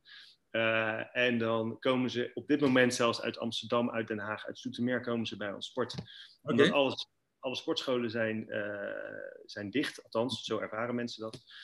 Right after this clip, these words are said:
Speaker 1: Eh, en, en dus willen ze, maar ze willen blijven sporten. Ze zijn allemaal bang dat ze hun massa verliezen. En, eh, dus we
Speaker 2: Hm.
Speaker 1: hebben ineens, ze komen uit heel Nederland. Ehm, en dan zie je allemaal gelukkige mensen die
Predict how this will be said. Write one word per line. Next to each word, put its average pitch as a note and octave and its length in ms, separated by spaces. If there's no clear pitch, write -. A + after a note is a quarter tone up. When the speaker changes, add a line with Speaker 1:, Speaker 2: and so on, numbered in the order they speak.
Speaker 1:
Eh, A2 500
en, A#2+ 260
en C3+ 160
dus C#3 180
willen C3 220
ze, C3+ 160
maar C#3 140
ze C3+ 80
willen C#3+ 180
blijven C3+ 220
sporten. - 240
Ze C#3+ 60
zijn D#3+ 120
allemaal D3 220
bang D#3+ 120
dat C#3+ 160
ze C3+ 80
hun C3 80
massa C#3+ 340
verliezen. B2+ 500
En, A#2+ 220
eh, A#2 140
dus C3 240
we - 80
Speaker 2:
Hm. C3 60
Speaker 1:
hebben C#3 180
ineens, C3+ 360
ze - 140
komen C#3 220
uit A#2 80
heel C#3 120
Nederland. C#3 500
Ehm, C3+ 680
en D3 680
dan D3 200
zie D3+ 120
je D#3+ 60
allemaal D#3+ 300
gelukkige D#3+ 400
mensen D3+ 420
die C3+ 220